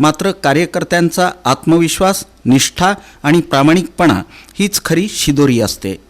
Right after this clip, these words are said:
तुम्ही प्रत्येकानं ज्या जिद्दीनं, प्रामाणिकपणे आणि न डगमगता काम केलं, ते कधीही हरलेलं नाही. हा निकाल आपल्यासाठी आत्मपरीक्षणाची संधी आहे. लोकांच्या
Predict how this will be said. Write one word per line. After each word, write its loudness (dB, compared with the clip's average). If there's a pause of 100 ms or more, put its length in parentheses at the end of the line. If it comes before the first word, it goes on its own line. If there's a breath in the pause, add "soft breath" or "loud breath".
(380 loud breath)
तुम्ही 4
प्रत्येकानं -2 (380 soft breath)
ज्या 2
जिद्दीनं, 0 (200)
प्रामाणिकपणे 2 (360 soft breath)
आणि 2
न 6
डगमगता -2
काम 0
केलं, 0 (380 soft breath)
ते 0
कधीही -2 (320)
हरलेलं 0
नाही. -4 (600 loud breath)
हा 2
निकाल 2 (220)
आपल्यासाठी -2 (140)
आत्मपरीक्षणाची -2
संधी 2
आहे. -4 (440 loud breath)
लोकांच्या 0